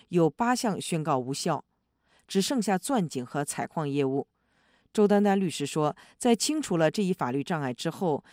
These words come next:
吉家律师事务所代表川普重新申注了三十七类 Trump 商标，并于二零一六年十一月十三日初审公告。若无人提出商标异议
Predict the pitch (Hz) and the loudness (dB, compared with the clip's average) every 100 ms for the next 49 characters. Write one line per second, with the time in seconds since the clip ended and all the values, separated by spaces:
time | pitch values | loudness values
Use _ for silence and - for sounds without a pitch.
0 | _ - 208 254 254 247 190 208 - 190 | _ -2 0 2 2 0 -2 -4 -2 -2
1 | 151 - 135 139 196 151 131 - 190 196 | -2 -2 -2 0 0 0 -2 0 0 0
2 | - 127 120 - _ - 185 233 254 247 | 0 -4 -4 -12 _ 2 2 4 0 2
3 | 233 226 220 165 135 - 196 185 170 - | 2 2 2 2 2 0 0 0 -2 0
4 | 185 139 - 185 143 - 147 151 160 170 | 0 0 -2 -6 -6 -6 -4 0 2 2
5 | - - _ 247 233 220 - 247 214 190 | -4 -20 _ 2 4 4 2 0 2 0
6 | - 254 262 156 143 147 - 180 220 175 | 0 0 2 2 0 -2 -2 0 2 2
7 | 143 160 - 214 220 190 - - - 202 | 2 -4 0 0 2 0 -2 -4 -6 -4
8 | 196 180 - 151 156 151 - _ _ - | -2 -6 -6 -4 0 0 -2 _ _ -20
9 | - 220 240 202 240 247 226 - 185 196 | -4 2 4 4 2 2 2 0 -4 -4
10 | 190 202 202 208 208 214 156 131 | 0 0 4 2 2 0 -2 -4